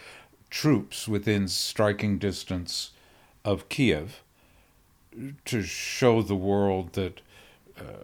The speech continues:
America is some kind of paper tiger. I mean, the whole world,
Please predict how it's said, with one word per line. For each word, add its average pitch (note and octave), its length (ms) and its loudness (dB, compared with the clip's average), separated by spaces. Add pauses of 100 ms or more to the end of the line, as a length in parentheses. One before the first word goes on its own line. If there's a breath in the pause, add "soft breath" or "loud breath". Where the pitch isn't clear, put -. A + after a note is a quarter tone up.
(320)
America A2 500 0
is F#2+ 80 -6
some G#2 160 -2
kind G2 220 -2
of F#2 120 -8
paper F#2 320 -2
tiger. C#3+ 560 -2
I - 40 -8
mean, G3+ 300 0 (500 loud breath)
the G#2 100 -4
whole D3+ 240 6
world, A2 720 0